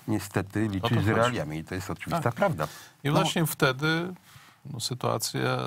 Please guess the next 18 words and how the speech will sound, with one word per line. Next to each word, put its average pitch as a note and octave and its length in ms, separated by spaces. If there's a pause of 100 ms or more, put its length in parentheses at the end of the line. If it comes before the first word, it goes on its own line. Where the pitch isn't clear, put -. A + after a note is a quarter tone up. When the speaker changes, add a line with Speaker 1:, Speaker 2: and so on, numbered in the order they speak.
(140)
Speaker 2:
stała G#2+ 340
się B2 180
taka, - 280
jaka C#3+ 240
stała C#3+ 360
się. - 240 (840)
E, F2+ 160
Woleń A2+ 360
Zachodni G2 640
i F#2 60
Galicja G2 440
Wschodnia - 480
znalazła E2 500
się - 160
w E2+ 40
ramach E2 320
drugiej D#2+ 320
Rzeczypospolitej. - 1000